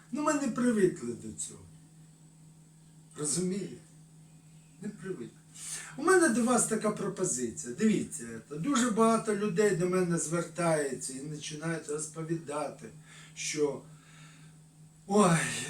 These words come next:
е, болезнь замучила, лікарі просять одного, зниж вагу, у мене хвороба, сахарний діабет". Починають читати по інтернету, "Знизьте вагу".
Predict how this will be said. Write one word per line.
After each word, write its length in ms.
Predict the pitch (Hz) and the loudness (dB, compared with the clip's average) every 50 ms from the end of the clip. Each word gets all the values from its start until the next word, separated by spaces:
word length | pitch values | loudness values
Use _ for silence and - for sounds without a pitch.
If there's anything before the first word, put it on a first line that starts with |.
| 160 | -2
е, 460 | 147 143 143 143 139 139 139 139 135 139 156 170 170 170 165 160 151 - - 131 | -2 -2 0 0 0 0 0 0 -2 -2 -4 -2 -2 0 0 -2 -2 -6 -2 4
болезнь 560 | 151 214 233 226 226 233 233 233 214 175 170 185 | 6 8 8 10 10 10 8 8 8 6 4 4
замучила, 1040 | 220 220 220 208 196 208 202 196 185 180 170 165 165 156 143 143 131 127 123 117 117 113 120 | 6 6 6 6 6 4 2 2 2 2 2 0 -2 0 0 0 0 0 -2 -4 -6 -6 -4
лікарі 640 | 127 170 185 185 208 208 214 214 226 226 233 233 196 | 0 0 0 2 2 2 4 6 6 6 6 4 2
просять 760 | - - 190 196 214 226 226 220 214 - 220 214 214 - 220 | 0 -2 0 4 6 6 6 6 4 2 0 0 0 2 0
одного, 840 | 208 180 175 196 208 196 180 185 196 190 185 170 147 131 123 113 110 104 101 - - - - - - - | 0 0 0 0 0 2 4 4 4 4 4 4 4 2 0 -4 -6 -10 -14 -16 -20 -20 -20 -20 -16 -10
зниж 540 | 113 113 127 165 196 220 240 226 214 170 170 | -8 -4 -2 2 4 6 6 6 4 2 2
вагу, 640 | 180 208 208 175 151 156 175 165 143 120 107 87 - - - - - - - - - | 2 2 2 2 2 0 2 2 0 -2 -4 -8 -10 -18 -20 -20 -20 -20 -20 -14 -6
у 140 | 165 170 190 | -2 0 2
мене 340 | 202 214 226 233 226 226 220 | 4 4 4 4 4 2 2
хвороба, 680 | - 190 208 214 220 220 214 220 226 226 190 220 220 | 0 2 2 4 4 6 8 8 6 6 6 4 4
сахарний 760 | 214 - - 202 214 220 214 - 208 208 208 214 208 214 214 170 | 4 4 4 4 4 2 2 2 0 -2 0 0 0 0 0 0
діабет". 840 | 165 185 214 208 208 180 165 156 180 180 175 - - - - - - - - - - - - - - - | 0 0 2 2 2 2 0 2 4 4 4 4 4 0 -4 -6 -12 -16 -20 -20 -20 -20 -20 -20 -12 -6
Починають 680 | 165 190 220 214 220 220 208 220 220 226 226 226 226 - | -4 -4 -2 0 2 2 4 4 6 6 6 6 4 4
читати 440 | - - 226 - - 233 226 226 220 - | 2 0 -2 0 2 4 4 4 2 2
по 80 | - 220 | 2 4
інтернету, 1400 | 220 226 214 208 208 214 214 202 - - - - 208 208 202 185 190 202 208 208 214 220 220 220 - - 233 233 220 | 4 4 4 2 2 0 0 0 -2 -6 -8 -4 -2 -2 0 -2 -2 -4 -2 0 2 2 2 0 -2 -4 -2 -2 0
"Знизьте 600 | 175 165 170 180 196 220 226 - - - - 208 | 0 -2 -2 0 2 2 4 4 2 0 -2 -2
вагу". 400 | 190 196 196 190 190 175 156 - | -2 -2 -2 -2 0 -2 -2 -4